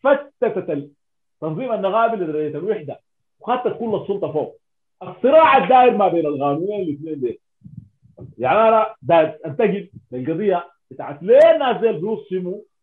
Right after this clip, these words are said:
القانون حق الوزارة بأنه هو قانون منشأ، وهم يعلموا أنه هو ما قانون منشأ،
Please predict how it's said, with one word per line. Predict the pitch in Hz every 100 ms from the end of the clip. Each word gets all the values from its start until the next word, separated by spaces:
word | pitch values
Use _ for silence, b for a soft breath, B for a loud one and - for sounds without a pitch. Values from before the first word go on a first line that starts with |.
| _ _ _ _ _ _ 120
القانون | 123 151 165 220
حق | 170 135
الوزارة | 135 135 131 165 156 175 - _ _ -
بأنه | 139 185 175 151
هو | 196
قانون | 151 143 139 139
منشأ، | 208 - 123 - _ _ _ _ _ _ _ _ _ _ _ _ 104 90 95 _ _ _ _ _ -
وهم | 151 240
يعلموا | 226 262 277 302 247
أنه | 254
هو | 220 247
ما | 285
قانون | 294 277 262 233 208
منشأ، | 190 190